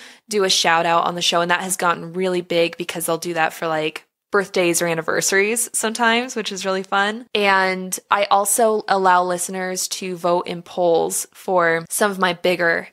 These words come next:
episodes that I'll do, you know, like Aladdin or Cinderella or things like that. You know, those big ones that everyone's like, "Yes, finally." Um, I'll allow them to vote on which one they want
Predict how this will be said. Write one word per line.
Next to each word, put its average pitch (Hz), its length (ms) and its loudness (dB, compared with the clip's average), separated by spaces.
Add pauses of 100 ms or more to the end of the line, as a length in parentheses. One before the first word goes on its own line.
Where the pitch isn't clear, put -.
episodes 175 520 -2
that 175 160 2
I'll 170 140 4
do, 175 540 -4
you 202 140 -10
know, 175 160 -6
like 180 340 -4
Aladdin 180 640 2
or 175 120 -4
Cinderella 175 520 0
or 170 60 -6
things 170 220 -12
like 170 160 -6
that. 170 260 -2
You 185 60 -8
know, 180 120 0
those 180 200 -2
big 196 240 0
ones 185 180 0
that 170 80 0
everyone's 175 280 -4
like, 175 180 -6
"Yes, 226 340 0
finally." 190 560 -2 (400)
Um, 185 480 0
I'll 202 220 2
allow 180 200 2
them 175 160 -6
to 175 140 -6
vote 170 200 0
on 165 160 -2
which 156 220 -8
one 202 120 -12
they 170 100 -12
want 175 280 -8